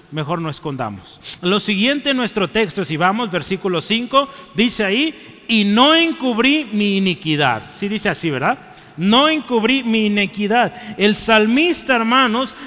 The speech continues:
reconoce que es imposible esconderse de Dios.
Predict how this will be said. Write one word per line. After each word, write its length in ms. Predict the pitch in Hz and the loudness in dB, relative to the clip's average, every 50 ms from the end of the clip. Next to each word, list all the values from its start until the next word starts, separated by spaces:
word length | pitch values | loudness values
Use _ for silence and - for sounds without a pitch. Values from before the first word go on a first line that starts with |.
| 202 | -8
reconoce 960 | 170 180 202 220 226 214 220 - 214 208 208 226 262 285 285 - - 269 240 | -4 -2 2 2 2 0 0 0 0 2 2 2 2 0 0 0 -2 -4 -4
que 280 | 185 - 220 214 240 262 | -2 0 2 2 2 2
es 180 | 262 - - - - | 2 -2 -6 -8 -2
imposible 1400 | 226 226 226 214 196 - - 220 214 190 - - - - - 262 277 302 294 247 247 226 196 156 123 101 95 - - - - - - - - - | 0 0 0 0 -2 -2 0 0 0 0 -2 -6 -8 -4 0 0 2 2 2 0 0 0 2 0 0 -2 -6 -14 -20 -20 -20 -20 -20 -20 -10 -8
esconderse 720 | 170 151 - - 190 180 170 165 196 208 196 - - 190 | -8 -8 -4 -2 -2 -2 0 0 0 -2 -2 -4 -4 -4
de 140 | 180 175 170 | -4 -2 -2
Dios. 520 | 185 208 208 190 - - - - - - | -2 -2 -2 -4 -6 -10 -16 -20 -20 -20